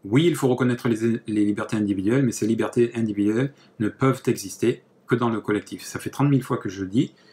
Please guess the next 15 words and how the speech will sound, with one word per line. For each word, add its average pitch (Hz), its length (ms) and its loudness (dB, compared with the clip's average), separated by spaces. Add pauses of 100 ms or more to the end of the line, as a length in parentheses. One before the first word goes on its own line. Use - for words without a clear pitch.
(140)
il 104 80 -2
va 92 60 -6
falloir 110 300 -6
que 104 100 -2
je 98 100 -8
réduise, 110 360 0
euh, 95 280 -4
cette, - 280 -10
euh, 92 200 -4
vidéo 104 460 0 (440)
qui 110 200 0
est 104 120 -2
redondante. 101 680 -4 (720)
Euh, 98 200 0 (580)
mais 139 380 6